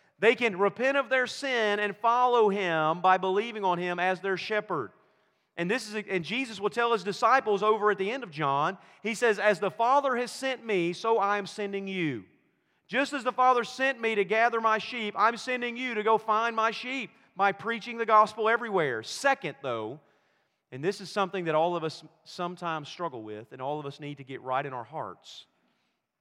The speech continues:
second, this shows the importance of Christian unity. Christian unity.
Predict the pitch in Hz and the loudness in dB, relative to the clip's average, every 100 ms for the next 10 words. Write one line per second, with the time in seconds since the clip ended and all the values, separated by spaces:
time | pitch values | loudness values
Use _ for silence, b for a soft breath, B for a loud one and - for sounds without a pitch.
0 | _ _ _ _ _ - 202 208 196 139 | _ _ _ _ _ -8 0 0 0 -8
1 | - 175 - 185 175 165 147 151 143 127 | -4 -4 -2 -4 -2 -2 -4 -10 -12 -12
2 | - 185 135 117 - 127 - 175 160 - | -6 -6 -4 -10 -14 -18 -12 -10 -10 -12
3 | 151 135 156 151 113 - 107 98 98 _ | -16 -14 -12 -12 -14 -14 -16 -16 -20 _
4 | _ _ _ _ _ _ _ _ _ _ | _ _ _ _ _ _ _ _ _ _
5 | _ _ _ _ _ - 180 - 156 147 | _ _ _ _ _ -8 -8 -10 -14 -14
6 | 147 104 82 | -14 -16 -20